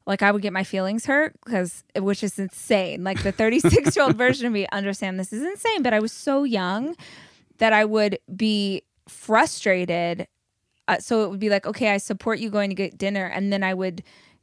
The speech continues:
Speaker 1: kind of subconsciously then punish you for doing that.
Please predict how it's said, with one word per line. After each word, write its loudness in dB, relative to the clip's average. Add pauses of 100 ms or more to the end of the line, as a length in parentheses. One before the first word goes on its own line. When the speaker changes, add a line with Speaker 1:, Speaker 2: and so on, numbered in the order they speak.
(200)
Speaker 1:
kind 0
of -2 (640)
subconsciously -2
then -4
punish -6
you -4
for -4
doing -4
that. -4